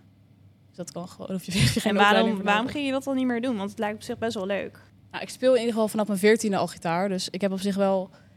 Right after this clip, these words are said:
Speaker 1: veel ervaring. Maar ik heb sinds mijn zestiende tot mijn achttiende gitaarles gehad.
Speaker 2: Mhm.
Speaker 1: Maar daar ben ik toen van afgegaan door redenen. Ehm, maar ik wil wel ook individuele begeleiding als ik bandcoaching ga doen.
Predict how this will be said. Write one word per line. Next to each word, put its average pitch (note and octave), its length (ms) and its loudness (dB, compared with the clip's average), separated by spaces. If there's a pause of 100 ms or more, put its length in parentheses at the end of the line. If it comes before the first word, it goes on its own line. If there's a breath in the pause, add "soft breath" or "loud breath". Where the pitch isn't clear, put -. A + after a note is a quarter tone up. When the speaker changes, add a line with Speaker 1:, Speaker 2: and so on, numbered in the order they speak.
(120 loud breath)
Speaker 1:
veel F#3+ 140 -6
ervaring. G3 420 0
Maar F#3+ 100 -2
ik F#3+ 80 -4
heb G3 120 -2
sinds G3 260 -6
mijn G3 140 -6
zestiende G3 500 -4
tot F#3 200 -10
mijn F3 140 -2
achttiende F3+ 520 -2 (260)
gitaarles G#3 480 0
gehad. A3 540 -2 (200)
Speaker 2:
Mhm. G#3 240 -4
Speaker 1:
Maar G3 140 -2
daar G3+ 100 0
ben G3 100 -2
ik F#3 60 -8
toen G3 100 -8
van F#3 100 -10
afgegaan G3 500 -8
door G3 160 -14
redenen. G3+ 540 -8 (600 loud breath)
Ehm, F#3+ 380 -4 (680)
maar G3+ 180 2
ik G3+ 80 2
wil G3 220 0
wel F#3+ 280 4
ook - 160 -4
individuele G3 460 -2
begeleiding F#3 480 -4
als F3+ 200 -2
ik F3+ 80 -6
bandcoaching F3 580 -4
ga F3 120 -10
doen. F3 300 -10